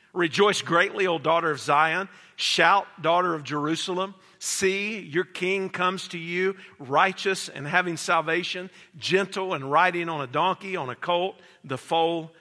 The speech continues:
of a donkey." Words that were given by God hundreds of years before this moment that we're now reading about.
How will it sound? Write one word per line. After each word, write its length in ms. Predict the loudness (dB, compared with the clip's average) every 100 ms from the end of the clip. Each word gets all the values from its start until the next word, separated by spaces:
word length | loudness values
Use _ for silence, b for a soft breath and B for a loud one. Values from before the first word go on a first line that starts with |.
| b -4
of 340 | 0 0 -4 -10
a 100 | -6
donkey." 540 | -4 -4 -6 -14 -20 _ _ _ _ -6
Words 380 | 2 4 4 2
that 120 | -2
were 140 | -2
given 340 | -2 -2 -2 2
by 220 | 4 4
God 460 | 2 2 2 2 -2 b b b b -20
hundreds 800 | -10 -4 -2 -2 -2 -4 -4 -10
of 160 | -10
years 360 | -8 -6 -6 -10
before 680 | -18 -14 -10 -4 -2 -2 -6 b b b _ -6
this 260 | -4 -4 -2
moment 480 | -2 -4 -8 -14 -16 _ _ _ _ _
that 200 | -6 -4
we're 160 | -4 -4
now 420 | -2 -2 -4 -16 _ -18
reading 440 | -6 -6 -4 -6
about. 340 | -6 -6 -6